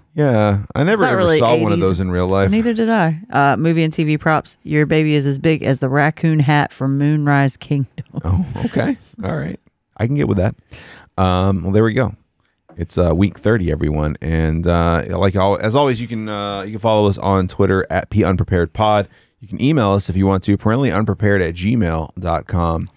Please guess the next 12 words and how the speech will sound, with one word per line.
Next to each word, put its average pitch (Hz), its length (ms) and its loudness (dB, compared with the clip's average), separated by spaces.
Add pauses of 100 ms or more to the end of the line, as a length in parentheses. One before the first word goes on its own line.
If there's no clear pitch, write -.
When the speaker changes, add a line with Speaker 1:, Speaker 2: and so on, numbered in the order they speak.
(120)
Speaker 2:
Dumb 165 380 2
old 147 280 2
wives' 143 360 0
tales, 127 340 2
if 131 160 0
you've 123 120 -4
heard 135 180 4
'em. 123 140 -2
Bring 143 200 2
'em 147 100 2
Speaker 1:
Yeah. 151 220 2
Speaker 2:
on. 131 260 0